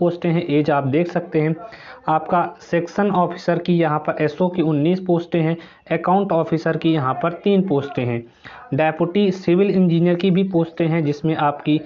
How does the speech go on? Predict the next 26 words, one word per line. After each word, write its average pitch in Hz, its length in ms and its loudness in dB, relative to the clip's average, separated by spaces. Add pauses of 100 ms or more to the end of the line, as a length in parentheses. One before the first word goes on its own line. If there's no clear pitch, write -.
(260)
एक 190 200 2
वैकेंसी। 175 500 2
असिस्टेंट, 156 680 0
अ, 165 640 -2
इंजीनियर 175 440 4
सिविल 170 320 0
की 160 140 0
आपकी 151 260 0
दो 180 180 2
पोस्टें 175 380 0
हैं। 175 180 2
आईटी 156 380 0
सिस्टम 175 380 -2
मैनेजर 160 540 2
की 160 160 0
एक 170 240 0
पोस्ट 160 280 0
है। 151 160 0 (560)
डेप्यूटी 165 500 0
सेक्शन 170 520 -2 (340)
ऑफिसर 160 460 0
की 180 160 0
आपकी 151 360 0
यहाँ 143 260 0
पर 170 100 0
बीस 170 400 2